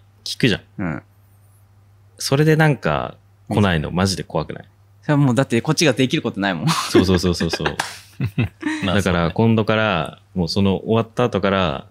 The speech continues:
Speaker 1: とりあえず自分が乗るフライトの、えー、まあ、要は番号があるじゃん。
Speaker 2: うん。
Speaker 1: 飛行機に振られてる番号が。で、それを調べて、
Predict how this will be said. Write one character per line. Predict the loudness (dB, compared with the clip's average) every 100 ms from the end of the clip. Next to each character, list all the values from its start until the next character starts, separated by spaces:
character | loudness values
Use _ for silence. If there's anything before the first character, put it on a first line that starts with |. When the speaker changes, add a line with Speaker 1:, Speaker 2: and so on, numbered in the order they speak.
| -2
Speaker 1:
と | 0
り |
あ |
え | 0
ず |
自 | -2 0
分 | 2
が | 2 2
乗 | 2
る | 2
フ | 0
ラ | 2 0
イ | 0
ト | 0
の、 | 2 0 -4 -16 _ _ _ _ _ -12
え | -10 -10 -12 -6
ー、 |
ま | -2
あ、 |
要 | -2
は | -6 -14 _ _ -2
番 | 2 2
号 | 2
が | 0
あ | -6
る |
じ | -10
ゃ |
ん。 | -8 -2
Speaker 2:
う | -2
ん。 | -4 _ _ _
Speaker 1:
飛 | -10
行 | -8 -8
機 | -10
に | -20 -20 _
振 | -6 -2
ら | -2
れ |
て | -4
る | -6
番 | -6 -6
号 | -8
が。 | -10 -16 _ -20 -20 -20 -18 -12
で、 |
そ | -4 0
れ | 2 2
を | 0
調 | 0 0
べ | 0
て、 | 0 0 0